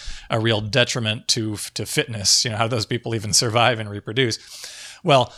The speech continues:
I mean, as you pointed out, in our ancestral environments, evolutionarily, presumably there were more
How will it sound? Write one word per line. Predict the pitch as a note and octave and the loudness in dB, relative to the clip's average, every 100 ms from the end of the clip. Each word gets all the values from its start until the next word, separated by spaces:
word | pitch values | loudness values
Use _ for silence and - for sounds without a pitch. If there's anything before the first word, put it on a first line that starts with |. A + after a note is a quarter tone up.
| - D#3 | -4 2
I | |
mean, | C#3 C#3 - _ _ _ _ - | 2 2 -4 _ _ _ _ 0
as | E3 D#3 | 4 4
you | D3+ | 4
pointed | E3+ D3+ C#3+ | 6 6 8
out, | F3 C#3+ - _ _ - - | 8 8 2 _ _ -18 -4
in | F3 | 0
our | C#3+ C3+ C3 B2+ C3 - _ _ - | 4 6 6 4 0 -6 _ _ -2
ancestral | E3 C#3 F3 D3 D3 B2 | 2 6 6 6 4 2
environments, | A#2+ A#2+ D3+ C#3+ A#2+ A2+ | 2 6 6 6 2 0
evolutionarily, | C3 A#2+ A#2+ B2 D3+ C#3+ B2 A#2 | 0 0 0 4 6 6 4 2
presumably | C3+ A2+ B2+ B2 A#2 A#2 A2+ | 0 2 2 2 2 2 2
there | G#2+ A#2 A#2 | 4 4 4
were | A2+ A2+ | 2 2
more | A2+ B2 A2+ A2+ A2 | 4 4 4 4 0